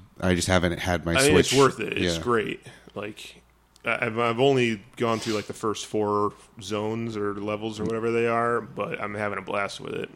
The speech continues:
Speaker 1: Have you done any of those, like, time attack ones or, like, the extra bonus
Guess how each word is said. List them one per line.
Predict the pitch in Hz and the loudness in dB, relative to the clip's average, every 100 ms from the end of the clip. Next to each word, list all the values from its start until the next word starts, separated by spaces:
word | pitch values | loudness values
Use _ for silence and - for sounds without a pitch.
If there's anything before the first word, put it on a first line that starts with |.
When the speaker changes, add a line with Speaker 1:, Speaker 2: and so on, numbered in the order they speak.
| - | -8
Speaker 1:
Have | - 110 | 2 4
you | |
done | 104 101 | 6 6
any | 101 | 6
of | 95 | 4
those, | 95 92 | 4 4
like, | 90 87 - - _ | 4 2 -2 -20 _
time | - 90 92 | -6 -4 -2
attack | 87 92 - | -2 -4 -2
ones | 90 87 87 85 | 0 0 -2 -2
or, | 87 | -2
like, | 82 - | -2 -4
the | 82 | -6
extra | 85 - 82 | -6 -4 -4
bonus | 85 85 85 - - | -2 0 0 -2 -4